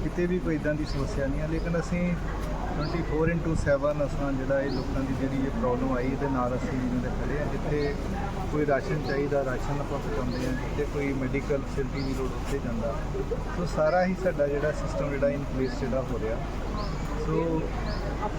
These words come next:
ਸਾਡੇ ਵੱਲੋਂ ਤੇ ਲਗਾਤਾਰ ਹੀ ਜਿਹੜੀ ਅਸੀਂ ਤੇ ਇਹੀ ਕੋਸ਼ਿਸ਼ ਕਰਦੇ ਹਾਂ ਵੀ ਜਿਹੜਾ ਕਿਤੇ ਵੀ ਕੋਈ loss of life ਜਾਂ ਕੋਈ ਇਸ ਤਰ੍ਹਾਂ ਦਾ ਜਿਹੜਾ ਕੰਮ ਨਾ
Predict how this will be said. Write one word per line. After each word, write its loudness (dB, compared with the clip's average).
ਸਾਡੇ 2
ਵੱਲੋਂ 4
ਤੇ 2
ਲਗਾਤਾਰ 2
ਹੀ 0
ਜਿਹੜੀ 0
ਅਸੀਂ -2
ਤੇ 0
ਇਹੀ 2
ਕੋਸ਼ਿਸ਼ 0
ਕਰਦੇ 0
ਹਾਂ 0
ਵੀ 0
ਜਿਹੜਾ 0
ਕਿਤੇ 0
ਵੀ 2
ਕੋਈ 2
loss 4
of -2
life 0
ਜਾਂ 0
ਕੋਈ 0
ਇਸ 0
ਤਰ੍ਹਾਂ 4
ਦਾ 4
ਜਿਹੜਾ 4
ਕੰਮ -2
ਨਾ 0